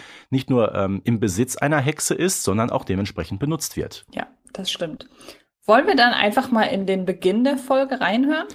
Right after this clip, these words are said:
Speaker 1: Genau. Ich sag mal, ich hab's ja gerade schon erwähnt, wir sind also jetzt in der Hexenschule und, ähm, die drei Junghexen sind nicht so ganz bei der Sache, sag ich mal.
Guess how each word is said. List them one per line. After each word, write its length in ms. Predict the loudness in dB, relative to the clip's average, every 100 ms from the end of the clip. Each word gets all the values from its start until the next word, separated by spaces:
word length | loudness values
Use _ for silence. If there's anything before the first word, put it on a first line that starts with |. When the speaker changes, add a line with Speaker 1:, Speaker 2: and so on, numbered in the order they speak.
| -12 4
Speaker 1:
Genau. 360 | 6 6 4 -4 0
Ich 100 | 2
sag 80 |
mal, 140 | 4 2
ich 80 | 2
hab's 120 | 2
ja 80 | 2
gerade 200 | 2 2
schon 120 | 0
erwähnt, 420 | 2 2 2 2
wir 120 | 0 2
sind 180 | 0 2
also 220 | 2 2
jetzt 260 | 0 -2
in 220 | -6 -4 -4
der 240 | -6 -8 _
Hexenschule 800 | 0 2 2 2 2 4 2 0 _ _ _ _ _ 2
und, 420 | 2 2 -2 0
ähm, 380 | 2 4 2 -2 -2
die 80 | 0
drei 240 | 4 4
Junghexen 560 | 4 4 2 0 0 0
sind 320 | 0 -2 -4
nicht 200 | -4 -2
so 200 | -2 -2
ganz 400 | 2 2 2 0
bei 160 | 0 2
der 120 | 2
Sache, 260 | 2 0 -2
sag 200 | -2 -2
ich 120 | -2
mal. 340 | 0 2 2